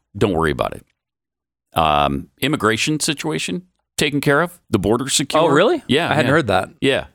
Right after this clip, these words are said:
Speaker 2: I heard it was the highest it had been in how long?
Speaker 1: Uh,
Speaker 2: As far
Speaker 1: like
Speaker 2: as
Speaker 1: ever?
Speaker 2: border, what, ever.
Speaker 1: Like ever.
Speaker 2: Uh,
Speaker 1: Yeah.
Speaker 2: as far as border crossings go and,
Speaker 1: Yeah.
Speaker 2: and apprehensions.
Speaker 1: But there's only been ten million,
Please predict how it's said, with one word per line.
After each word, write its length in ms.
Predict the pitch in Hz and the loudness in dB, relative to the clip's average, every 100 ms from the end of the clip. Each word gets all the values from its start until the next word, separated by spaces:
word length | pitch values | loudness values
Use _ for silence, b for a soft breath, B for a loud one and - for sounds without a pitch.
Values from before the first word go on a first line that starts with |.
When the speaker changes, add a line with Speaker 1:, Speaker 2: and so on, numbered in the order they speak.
| - | -4
Speaker 2:
I 80 | 120 | 0
heard 160 | 151 | 2
it 40 | 135 | 2
was 160 | 110 | 2
the 140 | - 98 | 2 2
highest 500 | 110 113 110 - 107 | 2 2 0 0 0
it 80 | 98 | 0
had 160 | 98 | 2
been 580 | 101 110 107 104 98 92 92 | 2 2 0 -2 -4 -8 -8
in 120 | 98 | -6
how 200 | 98 151 | -4 -4
long? 320 | 220 220 214 - _ _ | -2 -2 -4 -12 _ _
Speaker 1:
Uh, 760 | 135 127 127 120 117 113 107 92 | -2 2 4 4 4 2 2 0
Speaker 2:
As 180 | 123 113 | -4 -2
far 140 | - | 0
Speaker 1:
like 80 | 113 | 2
Speaker 2:
as 60 | 110 | 2
Speaker 1:
ever? 100 | 120 147 190 | 2 4 2
Speaker 2:
border, 100 | - _ _ _ | -2 _ _ _
what, 200 | 117 117 | 0 2
ever. 280 | 127 131 110 | 2 2 2
Speaker 1:
Like 180 | 113 110 | -2 -2
ever. 340 | 95 - - _ _ _ | -2 -4 -8 _ _ _
Speaker 2:
Uh, 60 | - | -2
Speaker 1:
Yeah. 100 | 64 | 0
Speaker 2:
as 140 | 110 - | -2 0
far 120 | 107 | 0
as 100 | 101 | 2
border 280 | 107 101 98 | 0 2 0
crossings 540 | - 92 - 92 87 | 0 0 0 -4 -2
go 380 | 98 92 95 95 | 0 2 2 0
and, 140 | 92 | -2
Speaker 1:
Yeah. 180 | 131 - | -4 -4
Speaker 2:
and 80 | - | -4
apprehensions. 640 | 104 98 95 110 123 165 | -4 -2 0 0 0 0
Speaker 1:
But 160 | 175 160 | 0 0
there's 220 | 156 147 | -2 0
only 200 | 165 151 | 2 2
been 220 | 123 117 | 2 0
ten 300 | 90 127 101 | 0 0 2
million, 500 | 101 113 90 65 71 | 2 0 -2 -4 -6